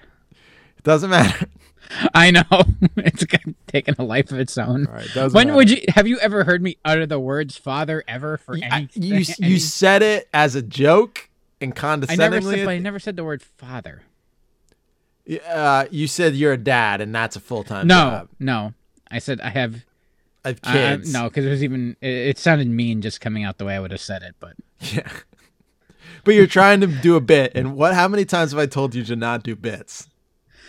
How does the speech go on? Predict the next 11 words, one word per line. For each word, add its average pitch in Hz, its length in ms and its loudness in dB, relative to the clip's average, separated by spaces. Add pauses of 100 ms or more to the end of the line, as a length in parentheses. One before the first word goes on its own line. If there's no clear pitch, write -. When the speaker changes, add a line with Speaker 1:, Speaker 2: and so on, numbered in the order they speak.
(320)
Speaker 2:
It, 320 180 4
no, 370 140 6
it 262 100 2
wasn't 311 220 0
even 330 180 4
a - 80 12
bit. - 520 -4 (140)
<laughs> - 160 -20
I 175 1040 -10
was 175 180 -12
just - 200 -16